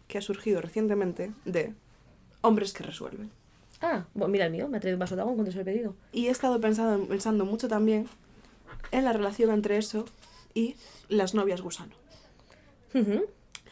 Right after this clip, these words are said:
Speaker 1: Las novias
Speaker 2: Sí,
Speaker 1: gusano
Speaker 2: vi un tuit sobre eso el otro
Speaker 1: es,
Speaker 2: día.
Speaker 1: eh, mi forma de resumir todo este trend que hubo durante un tiempo de medio de broma, medio no, chicas preguntándoles a sus novios, "¿Me querrías si fuera un gusano?".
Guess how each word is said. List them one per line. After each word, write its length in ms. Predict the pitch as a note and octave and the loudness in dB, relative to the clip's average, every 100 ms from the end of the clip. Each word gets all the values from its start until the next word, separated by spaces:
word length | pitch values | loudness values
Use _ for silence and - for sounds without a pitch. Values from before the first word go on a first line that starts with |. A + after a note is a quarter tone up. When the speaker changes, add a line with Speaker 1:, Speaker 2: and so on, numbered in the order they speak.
| - | -10
Speaker 1:
Las 120 | - G#3 | 0 2
novias 220 | B3+ B3+ | 4 4
Speaker 2:
Sí, 60 | |
Speaker 1:
gusano 340 | B3 C#4 C4+ - | 4 2 2 -2
Speaker 2:
vi 140 | G#3 | 4
un 100 | A3+ | 4
tuit 160 | G#3+ A3+ | 4 -2
sobre 280 | - G3 F3+ | 0 2 0
eso 160 | - | 0
el 80 | F#3+ | 2
otro 100 | F#3+ G3+ | 4 4
Speaker 1:
es, 60 | F3+ | 2
Speaker 2:
día. 200 | F3+ - - - - - _ - _ _ _ _ _ _ _ - | -2 -6 -16 -20 -20 -20 _ -20 _ _ _ _ _ _ _ -2
Speaker 1:
eh, 520 | G3 E3+ C3 - - - _ _ _ _ | 2 4 2 0 -8 -16 _ _ _ _
mi 160 | G#3+ G#3 | 4 4
forma 260 | G#3 G#3 A3 | 4 2 2
de 60 | |
resumir 460 | G#3 - G3 G3+ - _ _ | 0 0 2 0 -4 _ _
todo 160 | - F#3 | 0 2
este 180 | G3 F#3+ | 2 0
trend 260 | F#3+ F#3 F#3 | 2 0 0
que 100 | F3+ | -2
hubo 100 | F3 | 2
durante 240 | E3+ F3 | 0 0
un 80 | F3 | -4
tiempo 360 | F3+ F#3+ F#3 - - - - - | -2 -2 -4 -8 -20 -20 -20 -14
de 320 | F3 F3+ F#3 - - - - - _ - - _ - _ _ - - - - | -2 2 2 -2 -20 -20 -20 -20 _ -14 -14 _ -20 _ _ -20 -20 -16 0
medio 340 | G#3 G3 F#3+ | 4 6 6
de 80 | F3+ | 4
broma, 320 | F#3+ A#3 A#3 - - - - _ - F3 | 2 2 0 -10 -20 -20 -20 _ -16 -6
medio 400 | E3+ C#3 - E3+ | -4 -4 -4 -6
no, 180 | F#3+ - _ - - - - - _ | -6 -8 _ -20 -20 -20 -20 -20 _
chicas 260 | - A3 A#3+ | -2 0 0
preguntándoles 480 | A3 F#3 F3+ F3+ F3+ | 2 0 0 -4 -4
a 60 | F3+ | -4
sus 160 | E3+ | -4
novios, 400 | E3 C3+ D#3 - - | -4 -6 -6 -12 0
"¿Me 140 | G#3 | 2
querrías 320 | G#3 G3+ C#4 | 4 2 0
si 60 | C4 | -2
fuera 160 | G#3+ F3+ | -4 -2
un 80 | |
gusano?". 320 | E3+ F3+ B3 | -2 -4 -6